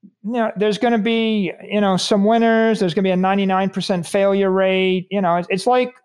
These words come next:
eight thousand five hundred cryptos. I mean, you think they're all gonna succeed? So if you actually have your money segmented as safe haven, treasury reserve versus aggressive unicorn versus venture capital, then I think you think about it the right way.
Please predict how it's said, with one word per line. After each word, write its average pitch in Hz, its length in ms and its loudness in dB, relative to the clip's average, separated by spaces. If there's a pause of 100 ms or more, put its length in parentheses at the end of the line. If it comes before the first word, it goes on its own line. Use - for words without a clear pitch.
(680)
eight 240 240 0
thousand 214 500 2
five 208 240 2
hundred 185 280 0
cryptos. 156 600 0
I 175 40 -2
mean, 180 200 0
you 170 100 0
think 208 200 -2
they're 180 160 2
all 180 120 4
gonna 175 180 0
succeed? 185 580 -2 (240)
So 208 240 2
if 208 80 0
you 240 140 2
actually 277 360 2
have 208 160 2
your 202 120 2
money 190 240 2
segmented 165 600 -2
as 147 220 -4
safe 190 300 -2
haven, 190 680 -2
treasury 190 480 0
reserve 180 640 0 (340)
versus 170 800 0
aggressive 170 960 0 (280)
unicorn 165 960 -2
versus 160 500 -2
venture 160 380 -4
capital, 175 680 0
then 170 120 -2
I 170 80 0
think 170 220 -6
you 156 60 -6
think 160 200 -8
about 143 220 -2
it 127 100 -8
the 135 80 -4
right 127 260 -4
way. 135 300 -8